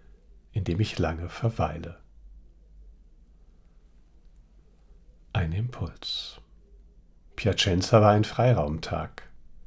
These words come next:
Solche Tage zu finden ist nicht immer leicht, beim Pilgern nicht und im Alltag auch nicht. Hier wie dort will man ja irgendwo ankommen. Doch geht es manchmal schneller, wenn es langsamer geht.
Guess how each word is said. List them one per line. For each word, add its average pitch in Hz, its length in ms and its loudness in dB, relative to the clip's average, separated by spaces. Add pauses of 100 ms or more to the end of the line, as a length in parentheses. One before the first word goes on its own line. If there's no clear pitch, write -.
(680)
Solche 110 300 2
Tage 127 380 6
zu 123 140 2
finden 123 380 0
ist - 200 -4
nicht - 180 -2
immer 101 200 2
leicht, 98 480 2 (600)
beim - 180 -2
Pilgern 123 380 4
nicht 123 400 0 (260)
und 127 200 0
im 107 160 2
Alltag 101 400 0
auch 90 220 -2
nicht. - 320 -10 (1040)
Hier 117 200 2
wie 98 120 4
dort 95 340 2
will 98 80 4
man 98 160 2
ja 92 100 4
irgendwo 98 380 -2
ankommen. 113 640 -6 (1160)
Doch - 160 2
geht 113 200 2
es - 180 -2
manchmal 104 360 0
schneller, 98 540 0 (640)
wenn 120 140 -2
es 139 160 -4
langsamer 85 480 -2
geht. - 320 -16